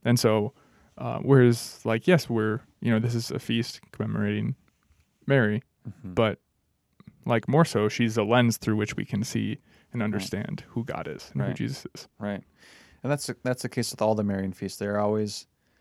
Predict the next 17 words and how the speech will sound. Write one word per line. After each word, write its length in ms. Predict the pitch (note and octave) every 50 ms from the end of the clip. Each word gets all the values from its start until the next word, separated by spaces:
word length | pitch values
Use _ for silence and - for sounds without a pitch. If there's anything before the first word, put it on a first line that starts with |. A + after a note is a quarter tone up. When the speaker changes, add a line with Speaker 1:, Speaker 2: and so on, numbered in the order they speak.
| _ _ _ _ _ _ _ _ _ _ _ _ _ _ - _ _ _ _ _ _ _ _ _ _ _ _ _ _ _ _
Speaker 2:
they're 160 | - A2+ A#2
always, 360 | A#2+ B2+ C3 C3 A#2 - - -
we're 180 | B2+ A#2+ A2+
always 360 | A2+ B2 C3 B2+ A#2 - - - _ _ _ _ _ _
seeing 500 | - - - - - - C#3 C3+ B2+ B2
Mary, 360 | A2+ G#2+ G#2 G2+ G2+ G2 G2+
but 220 | G2 - G#2 G2+ - - _ _ _ -
always, 440 | G#2 A2 A2 A2 A2 G2+ - - - _ _ - - _ _ -
she's 260 | - - B2 G#2 G2
always 200 | G#2 G#2 G2+ -
pointing 280 | - - G#2+ G2+ G2
us 120 | F#2+ F#2 -
to 80 | - F#2+
Jesus, 420 | - - G#2 G2 F2 F#2 F#2+ F2+ -
her 100 | - F2+
son, 340 | - - G#2+ G2+ G2 G2 F#2+
and, 280 | - G2 G2 G2 F#2